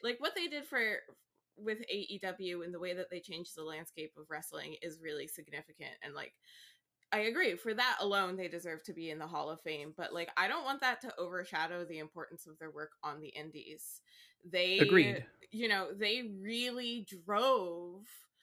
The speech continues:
Speaker 1: you know, the reason why there was this huge groundswell of, of attention and support that led to A E W was because they, they had,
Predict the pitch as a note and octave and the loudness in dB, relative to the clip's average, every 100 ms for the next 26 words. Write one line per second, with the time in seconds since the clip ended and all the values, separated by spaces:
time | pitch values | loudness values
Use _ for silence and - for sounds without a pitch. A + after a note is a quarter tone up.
0 | _ _ A3 A#3 A3+ A3 A3+ A3 C4+ D4+ | _ _ -4 -2 -2 0 -2 0 0 0
1 | E4+ C4 A#3 - F#3+ G3 G#3 A3 G3+ G3 | 0 -2 -2 -6 -6 0 2 2 -2 -4
2 | G3 F#3 F#3 - - B3+ C#4 C#4 C4+ G#3+ | -6 -8 -10 -10 -10 -8 -6 -6 -8 -10
3 | G#3 G3 F#3+ G3 A3 - G3 E3+ D#3 D3+ | -8 -2 -2 -2 -4 -8 -6 -2 -2 -4
4 | D#3 E3+ _ _ _ _ _ G3 F#3 F3 | -10 -14 _ _ _ _ _ 2 2 0
5 | F3 E3+ E3+ - _ F#3 F3 E3 D#3 E3+ | -4 -6 -10 -18 _ -8 -6 -8 -8 -10
6 | - G#3 G#3 A#3 F3+ F3 E3+ F3 - F#3+ | -6 -6 -4 -6 -6 -8 -10 -14 -8 -8
7 | F#3 F#3 - F3+ F3 F3 G#3+ B3 G#3+ F3 | -6 -8 -8 -8 -2 2 2 2 0 -6
8 | - - - F#3 D#3+ F3 - D#3+ - E3+ | -14 -14 -12 -10 -10 -10 -8 -10 -10 -10
9 | F3 D#3+ E3 D#3+ D#3+ F3 E3 - F3 G#3 | -10 -10 -10 -10 -8 -8 -8 -12 -10 -6
10 | E3+ F3 E3+ E3+ F3 F3 - _ _ F#3 | -4 -4 -4 -2 -2 -4 -10 _ _ -2
11 | A3 G3+ G3 | 2 0 0